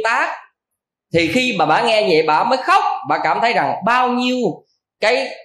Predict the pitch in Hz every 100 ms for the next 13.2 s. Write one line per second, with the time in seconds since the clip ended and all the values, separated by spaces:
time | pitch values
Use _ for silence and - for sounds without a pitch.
0 | _ 165 160 147 147 226 170 196 185 170
1 | 247 220 202 208 240 220 165 143 143 180
2 | 180 - 135 139 175 180 - 170 403 262
3 | 185 160 294 294 247 160 131 - _ _
4 | _ _ _ _ _ _ _ - 156 156
5 | 143 139 151 - 196 160 135 143 202 220
6 | 202 196 143 147 131 156 143 147 143 135
7 | 196 208 403 - - - - 190 156 156
8 | 156 139 196 403 208 190 196 170 147 135
9 | 135 123 180 294 214 180 160 131 120 175
10 | 185 220 220 214 240 220 - _ _ _
11 | _ _ _ _ _ _ _ _ _ -
12 | 165 151 143 143 175 175 175 269 285 320
13 | 156 139